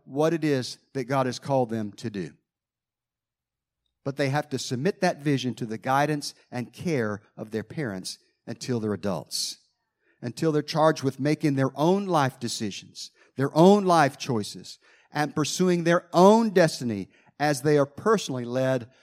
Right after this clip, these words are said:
by the Spirit of God. So let's fast forward from the age of twelve to the beginning of Jesus' ministry when he was about thirty years old. Luke three twenty-three said Jesus was about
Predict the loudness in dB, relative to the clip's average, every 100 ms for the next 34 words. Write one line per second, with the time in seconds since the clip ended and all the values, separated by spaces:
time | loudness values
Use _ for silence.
0 | _ _ -2 -2 -2 -10 -2 -2 -2 -8
1 | -6 -6 -6 -12 _ _ _ _ _ _
2 | _ _ _ _ _ _ 0 2 2 2
3 | 4 4 4 0 6 6 6 2 0 4
4 | 6 6 4 -2 0 4 8 8 6 2
5 | -20 _ _ -2 0 2 2 4 4 4
6 | 2 2 0 2 -2 0 2 2 2 2
7 | 2 -2 _ 0 4 6 4 2 2 4
8 | 6 6 2 _ 0 4 4 4 6 6
9 | 8 8 8 6 -4 _ _ _ _ -4
10 | 4 4 4 -6 0 2 2 -2 -2 -2
11 | -2 0 0 0 -2 -2 -2 -2 0 -2
12 | -2 -2 -2 2 2 4 2 0 -12